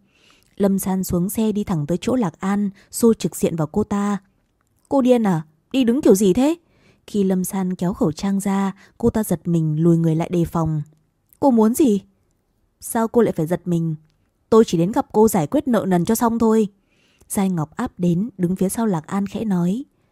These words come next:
"Cô nên đi theo chúng tôi một chuyến rồi." Đình Đức thấy cuộc gọi đến của một số máy lạ,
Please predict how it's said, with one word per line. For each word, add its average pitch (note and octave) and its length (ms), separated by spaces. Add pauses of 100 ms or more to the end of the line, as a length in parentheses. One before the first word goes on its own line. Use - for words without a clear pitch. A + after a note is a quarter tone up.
(560)
"Cô G#3 180
nên G#3 140
đi G#3 100
theo G#3 160
chúng G3 180
tôi B3+ 120
một E3+ 140
chuyến F3 260
rồi." D#3 340 (1800)
Đình D#3 220
Đức C4 220
thấy F#3+ 100
cuộc B3+ 180
gọi - 200
đến F3 240
của G#3+ 120
một D#3+ 120
số E3 220
máy E3 200
lạ, A#3 260